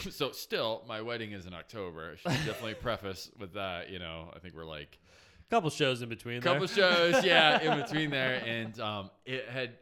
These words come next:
Speaker 2: like, this, like, Dewey and I had purchased the tickets 'cause they did, like, a, it was, like, an eight or nine ru-, night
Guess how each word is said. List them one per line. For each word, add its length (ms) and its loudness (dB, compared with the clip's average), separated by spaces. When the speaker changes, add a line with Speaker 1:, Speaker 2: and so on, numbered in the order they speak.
Speaker 2:
like, 380 -8
this, 300 0
like, 160 -6
Dewey 240 -2
and 80 -4
I 80 -6
had 140 -10
purchased 360 -10
the 60 -20
tickets 420 -12
'cause 180 -16
they 140 -8
did, 400 -8
like, 200 -12
a, 40 -20
it 40 -14
was, 140 -6
like, 140 -2
an 80 -10
eight 180 -12
or 80 -10
nine 320 -12
ru-, 300 -16
night 320 -12